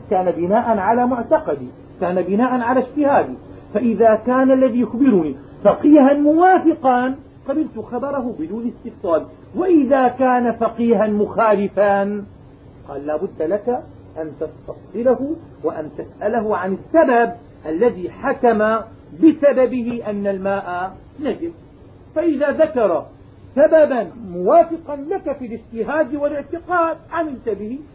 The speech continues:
وإذا ذكر مخالفا عند ذلك ما تعمل بخبره، وتقول له وجهة نظرك، تقول له: أنا باجتهادي أن هذا لا ينجس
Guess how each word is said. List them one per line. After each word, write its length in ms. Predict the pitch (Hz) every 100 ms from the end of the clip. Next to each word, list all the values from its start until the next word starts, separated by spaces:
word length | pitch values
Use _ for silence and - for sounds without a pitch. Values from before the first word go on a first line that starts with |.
| -
وإذا 460 | 320 330 262 220 208
ذكر 420 | 190 190 180 190
مخالفا 800 | 247 - 277 294 285 - 302 311 254 - -
عند 240 | 226 247 233
ذلك 800 | 208 226 220 208 214 208 214 214 - - - - -
ما 200 | 247 262
تعمل 580 | 240 226 190 190 190 190
بخبره، 560 | 262 - 226 269 381 403
وتقول 440 | 339 254 - 240 220
له 380 | 226 208 220 208 - -
وجهة 460 | 247 180 190 185
نظرك، 420 | 160 247 269 269 -
تقول 380 | 208 214 208
له: 360 | 208 202 196 220
أنا 260 | 202 202 208 - - - - -
باجتهادي 840 | 302 - - 285 247 247 208 269 370 - - 285
أن 160 | 240
هذا 460 | 233 226 214 190 185
لا 120 | 202
ينجس 520 | 190 175 254 214 311